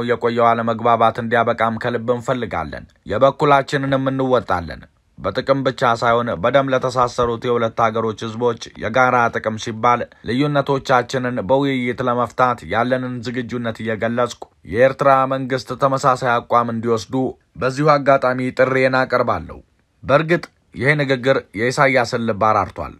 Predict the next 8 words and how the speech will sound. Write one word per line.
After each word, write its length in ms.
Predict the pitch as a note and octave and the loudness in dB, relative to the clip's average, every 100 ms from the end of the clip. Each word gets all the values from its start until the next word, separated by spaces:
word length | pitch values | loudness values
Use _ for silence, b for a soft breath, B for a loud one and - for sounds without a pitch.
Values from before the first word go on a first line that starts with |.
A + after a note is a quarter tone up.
| _ _ _ - | _ _ _ -18
በእርግጥ 420 | D2+ G#2 A#2+ B2+ B2 | -8 -6 -4 -6 -2
ይሄ 120 | B2+ | -2
ንግግር 440 | B2 A2 G2+ A2+ G#2+ - | -2 -4 -4 -4 -4 -6
የኖቤል 400 | E2+ A#2 C3+ C#3 B2+ | -4 0 2 2 2
ፋውንዴሽን 540 | C#3+ C#3 C3+ A#2+ B2+ | 2 2 0 -2 -4
ሰዎችን 520 | A#2+ B2 A#2 G2 A2 | -2 0 0 -2 -4
ልብ 180 | G#2+ G2+ A#2+ - G2 | -4 -2 -2 -2 -2
መጥምጧል። 580 | B2+ C3+ A#2 E2+ D#2 | -2 0 -4 -4 -6